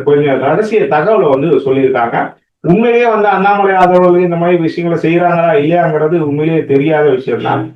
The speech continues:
ஏன்னா அண்ணாமலை வந்து அந்த மாதிரியான ரியாக்ஷன் வந்து வரைக்கும் இது கொடுக்கட்ட மாதிரி தெரியல. ஆனா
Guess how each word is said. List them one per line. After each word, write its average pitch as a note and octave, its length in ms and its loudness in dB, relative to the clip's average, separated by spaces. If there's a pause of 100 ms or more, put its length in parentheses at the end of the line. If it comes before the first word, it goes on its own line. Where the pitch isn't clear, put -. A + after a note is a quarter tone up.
(200)
ஏன்னா F3 200 0
அண்ணாமலை G3 520 0
வந்து F3+ 220 0
அந்த F3+ 220 0
மாதிரியான F#3 440 -2
ரியாக்ஷன் E3+ 520 -2
வந்து D3+ 160 -2
வரைக்கும் D3+ 380 0
இது D3 100 2 (140)
கொடுக்கட்ட E3 440 -2
மாதிரி D3+ 200 -4
தெரியல. D3 360 0 (420)
ஆனா A3+ 200 0